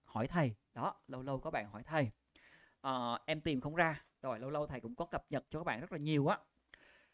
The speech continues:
Thì đây chính là cái idiom của chúng ta các bạn nè. Rồi, idiom của chúng ta. Đó, thầy có ghi nghĩa tiếng Việt của bạn nè. Thầy ví dụ như đây chính là, à, fall short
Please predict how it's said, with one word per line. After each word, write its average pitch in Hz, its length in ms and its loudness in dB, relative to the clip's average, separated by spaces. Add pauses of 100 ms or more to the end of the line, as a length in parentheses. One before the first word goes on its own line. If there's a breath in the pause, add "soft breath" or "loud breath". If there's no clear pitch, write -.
(200 soft breath)
Thì 185 320 8
đây 202 220 12
chính 196 260 0
là 196 140 10
cái 196 240 2
idiom 180 380 10
của 131 120 4
chúng 190 140 0
ta 165 200 4
các 202 60 2
bạn 139 140 -2
nè. 156 160 4 (260)
Rồi, 131 140 0 (160)
idiom 151 260 6
của 117 60 2
chúng 147 120 2
ta. 170 220 4 (380)
Đó, 156 220 0
thầy 135 120 -2
có 131 80 -4
ghi 135 140 0
nghĩa 120 200 0
tiếng 151 120 -2
Việt 175 120 6
của - 120 -4
bạn 104 160 6
nè. 147 120 8 (180)
Thầy 110 160 -2
ví 147 160 0
dụ 151 160 6
như 127 140 2
đây 139 140 6
chính 139 220 -4
là, 131 260 4 (220)
à, 123 160 0
fall 139 340 2
short 208 300 6